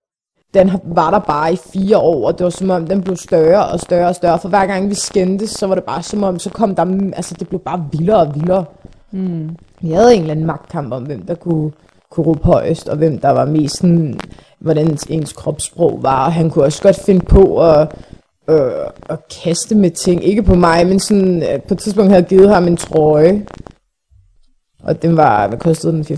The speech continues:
Speaker 1: hundrede kroner. Det er også irrelevant, men jeg var på S U der, så det var mange penge for mig. Og så blev vi uvenner, og så vælger han at kaste den på gulvet. Og jeg var sådan, "Hold kæft, hvor er du utaknemmelig. Jeg har lige givet dig en gave, og så er du sygt utilfreds, og så kaster du med den på gulvet. Hvad, hvad er du for et menneske, seriøst? Det,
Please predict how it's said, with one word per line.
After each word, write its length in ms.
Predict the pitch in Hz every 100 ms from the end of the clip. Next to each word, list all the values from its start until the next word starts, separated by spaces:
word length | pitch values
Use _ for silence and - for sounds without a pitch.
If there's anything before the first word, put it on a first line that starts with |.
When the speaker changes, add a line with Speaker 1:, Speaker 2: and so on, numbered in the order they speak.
| 165
Speaker 1:
hundrede 160 | 135 156
kroner. 260 | 160 165
Det 80 | 151
er 60 | 147
også 160 | 165
irrelevant, 400 | 175 180 151 131
men 100 | 151
jeg 100 | 156
var 60 | 165
på 100 | - 160 165
S 120 | 180
U 100 | 175
der, 180 | 135 165
så 80 |
det 60 | 156
var 80 | 151
mange 280 | 147 165 180
penge 200 | 170 175
for 100 | 156
mig. 340 | 143 139 165 - - - _ _ _ -
Og 100 | 180
så 80 | 185
blev 200 | 196 202
vi 60 | 196
uvenner, 440 | 233 285 285 294 - - - -
og 80 |
så 120 | 208 220
vælger 280 | 208 214
han 180 | 240 214
at 100 | 202
kaste 300 | 226 196 -
den 80 | 202
på 100 | 190
gulvet. 380 | 170 170 151 180
Og 140 | 202
jeg 140 | 185 170
var 80 | 202
sådan, 260 | - 202
"Hold 120 | 190
kæft, 280 | 175 247 254
hvor 80 | -
er 120 | 147
du 60 | 214
utaknemmelig. 580 | 202 208 185 180 156 175
Jeg 80 | 190
har 60 |
lige 120 | 202
givet 160 | 226 226
dig 80 | 226
en 100 | 202
gave, 480 | - 160 165 190 226 - - - -
og 60 |
så 80 | 190
er 20 |
du 60 | 196
sygt 360 | - 269 247 208
utilfreds, 600 | 185 226 - 196 185 -
og 100 | 190
så 80 | -
kaster 300 | 202 185 220
du 60 | 202
med 100 | 190
den 100 | 190
på 60 |
gulvet. 340 | 170 170 160 180
Hvad, 120 | 190
hvad 140 | 190 170
er 80 |
du 100 | 170
for 160 | 185 202
et 100 | 165
menneske, 440 | 165 156 165 -
seriøst? 400 | 202 175 143 165
Det, 100 | 175